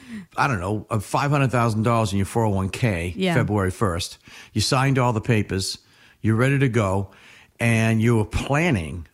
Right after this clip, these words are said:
Speaker 1: on taking, you know, maybe twenty, twenty-five grand a year out of your portfolio as part of your retirement income along with Social Security, right? And stuff like that, right? So that, that was your plan.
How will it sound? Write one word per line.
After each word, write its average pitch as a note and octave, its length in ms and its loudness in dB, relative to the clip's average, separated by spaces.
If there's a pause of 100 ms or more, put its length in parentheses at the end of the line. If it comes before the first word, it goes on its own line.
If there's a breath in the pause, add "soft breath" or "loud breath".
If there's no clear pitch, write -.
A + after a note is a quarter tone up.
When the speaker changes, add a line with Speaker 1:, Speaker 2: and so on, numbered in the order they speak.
Speaker 1:
on A2 240 0
taking, G#2 880 0
you F#3 100 0
know, G#2+ 140 2
maybe A#2 260 2
twenty, C3 360 0
twenty-five A2+ 680 0
grand A2 600 0 (140)
a G2+ 60 -4
year G#2 680 0 (580 soft breath)
out A#2 220 2
of A2 80 2
your A2 160 2
portfolio G#2+ 760 -2
as F#2+ 100 -6
part B2 320 -2
of G2+ 100 -2
your G#2+ 140 0
retirement G#2 520 0
income A#2 320 0
along G2+ 320 0
with F#2+ 140 -4
Social G2+ 160 -2
Security, G2+ 720 -2
right? G2 300 0
And G2 200 -4 (340 loud breath)
stuff - 300 -2
like G2 200 -2
that, G#2+ 240 -2
right? G#2+ 200 -2
So A#2 100 -2
that, A2 360 -4
that D3 100 0
was D3 140 -2
your B2 80 -2
plan. C3 640 -4